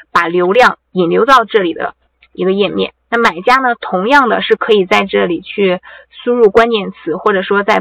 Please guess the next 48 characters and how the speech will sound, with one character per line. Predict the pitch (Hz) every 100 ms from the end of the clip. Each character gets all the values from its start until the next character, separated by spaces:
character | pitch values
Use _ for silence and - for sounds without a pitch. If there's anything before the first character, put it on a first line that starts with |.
| -
旁 | - 170
边 | 190 202 226 240
查 | - 196
询 | 202 214
类 | 277 214
目 | 196 175
来 | 180
找 | 175 - 170
到 | - 185
他 | - 214
想 | - - -
要 | 175 170 - - -
查 | - 175
询 | 185
的 | 180
产 | 175 190 175
品。 | 185 170 - - -
当 | 254 302
然 | 247 226
呢， | 220 -
系 | 269
统 | 233 175
还 | - 175
会 | 196 190
基 | - 214
于 | 202
买 | 214 -
家 | 190 214
的 | 208
浏 | 180 185
览 | 202 180
历 | 226 202
史 | 185 - 160
和 | - 175
采 | - - 196
购 | - 190
行 | - 180 175
为 | - - - - -
进 | 240
行 | 196 196
千 | - 285
人 | 262 180
千 | - - 254
面 | 254 196
的 | 196
展 | - 185 -
示 | - - 170
和 | - - -